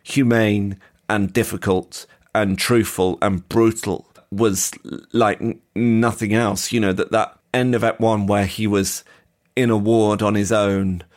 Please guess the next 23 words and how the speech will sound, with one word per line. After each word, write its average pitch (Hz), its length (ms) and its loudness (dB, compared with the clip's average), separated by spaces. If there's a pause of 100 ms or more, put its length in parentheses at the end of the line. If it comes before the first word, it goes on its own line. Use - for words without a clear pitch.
(160)
on 110 160 0
a 104 60 -2
plastic - 580 -4
bed, 95 420 0 (180)
dying 104 480 2
behind 98 440 0
glass. 104 640 0 (100)
And 107 220 0
that's, - 420 -4 (220)
you 143 80 2
know, 104 180 0
twenty-five, 117 680 -2 (220)
thirty 123 420 -2
years 135 220 2
ago, 127 380 0 (160)
was 117 340 -2
really, 127 260 2
really 104 540 0
telling. 92 440 0
So 101 420 0 (640)
yes, 131 400 0 (100)
another 113 540 2
of 104 200 -4